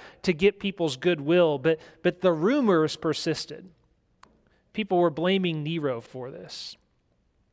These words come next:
Well, Nero did what a lot of good politicians do, do. He, he, he found a scapegoat.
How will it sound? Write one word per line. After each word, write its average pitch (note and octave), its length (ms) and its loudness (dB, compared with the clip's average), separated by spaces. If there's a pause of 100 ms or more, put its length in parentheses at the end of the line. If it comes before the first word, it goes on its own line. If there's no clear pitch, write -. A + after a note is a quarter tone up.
(340)
Well, A3+ 280 4
Nero A#3+ 340 4
did G3+ 260 0
what F#3 140 4
a E3 60 2
lot F3+ 240 2
of C#3 120 -4
good D#3+ 220 -4
politicians D3+ 840 -2 (260)
do, F3 240 0
do. C#3+ 480 -2
He, C#3+ 480 -6
he, F3 180 -10
he D#3+ 120 -6
found E3 260 -2
a - 60 -8
scapegoat. - 880 -6